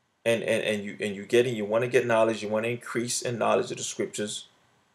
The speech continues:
but you have to have the understanding. And in order for you not to lean on your own understanding, someone has to give you the understanding.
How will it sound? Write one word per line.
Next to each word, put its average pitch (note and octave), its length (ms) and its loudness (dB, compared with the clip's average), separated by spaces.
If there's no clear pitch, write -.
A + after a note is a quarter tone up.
but - 220 2
you A#2 180 0
have A#2+ 280 2
to G#2 100 0
have G#2+ 220 0
the - 100 0
understanding. C3+ 680 -6
And A2 120 0
in G#2 120 0
order D#3+ 240 6
for C3 120 -2
you C#3 200 -2
not B2 240 2
to B2 100 -2
lean B2 220 2
on A2+ 120 0
your A2+ 100 2
own A#2 200 0
understanding, C3 560 -2
someone E3+ 440 -2
has C#3+ 220 0
to A#2+ 140 -6
give C4 300 2
you A#2+ 300 -2
the - 160 6
understanding. D#3 800 -2